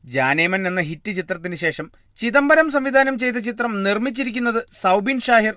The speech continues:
ബാബു ഷാഹിർ, ഷോൺ ആന്റണി എന്നിവർ ചേർന്നാണ്. എന്റർടൈൻമെന്റ് ഡെസ്ക്, കേരള വിഷൻ ന്യൂസ്.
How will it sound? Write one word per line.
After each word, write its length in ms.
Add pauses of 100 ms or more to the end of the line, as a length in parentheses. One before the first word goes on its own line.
ബാബു 420
ഷാഹിർ, 360 (120)
ഷോൺ 360
ആന്റണി 420
എന്നിവർ 280
ചേർന്നാണ്. 500 (680)
എന്റർടൈൻമെന്റ് 540
ഡെസ്ക്, 480
കേരള 240
വിഷൻ 240
ന്യൂസ്. 500